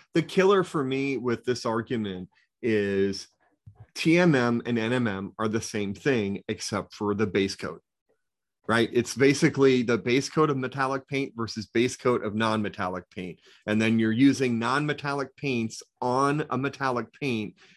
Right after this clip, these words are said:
to control lights and reflections. So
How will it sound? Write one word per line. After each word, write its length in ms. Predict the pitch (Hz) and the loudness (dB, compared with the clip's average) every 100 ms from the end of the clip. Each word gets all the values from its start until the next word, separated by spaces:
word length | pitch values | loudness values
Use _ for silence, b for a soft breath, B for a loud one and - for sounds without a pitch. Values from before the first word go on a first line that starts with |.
| b _ | b _
to 320 | - 127 120 110 | -2 2 4 2
control 500 | 123 98 135 127 120 | -2 -4 2 2 2
lights 340 | 107 117 - | -2 -4 -4
and 140 | 113 107 | -6 -6
reflections. 760 | 101 - 107 - 87 - - _ b b b | -6 -4 -4 -4 -14 -16 -20 _ b b b
So 480 | - 123 117 110 | 0 2 4 2